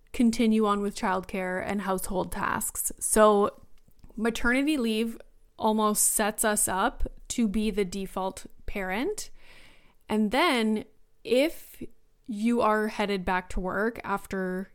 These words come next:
your leave, you still remain the default parent,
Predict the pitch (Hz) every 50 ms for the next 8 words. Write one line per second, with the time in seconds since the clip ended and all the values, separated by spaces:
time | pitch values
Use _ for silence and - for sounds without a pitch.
0 | - - 190 190 185 185 185 180 180 175 180 180 185 - - - - - 208 262
1 | 320 320 254 196 190 196 226 240 - - - - - - - - - - - -
2 | 202 202 220 247 262 262 - - - 254 247 247 233 226 214 208 208 208 208 196
3 | 202 180 202 202 190 - 196 190 190 - - 254 254 226 202 190 190 196 -